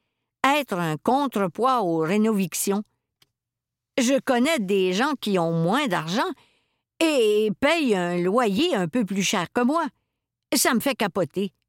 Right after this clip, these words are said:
avoue-t-elle. Comme elle n'est pas à plaindre,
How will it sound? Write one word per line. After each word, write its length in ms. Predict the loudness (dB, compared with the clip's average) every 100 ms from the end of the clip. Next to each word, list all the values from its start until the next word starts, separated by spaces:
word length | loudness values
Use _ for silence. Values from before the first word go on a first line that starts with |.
| _ _ _
avoue-t-elle. 640 | -4 -2 -2 -2 -6 -8 -18 _ _ _ _ _ _ _ -20 -20 -12 -2
Comme 340 | 0 0 -2
elle 160 | -2 -2
n'est 140 | -2
pas 240 | -2 0
à 80 | 0
plaindre, 560 | -2 -2 0 -2 -4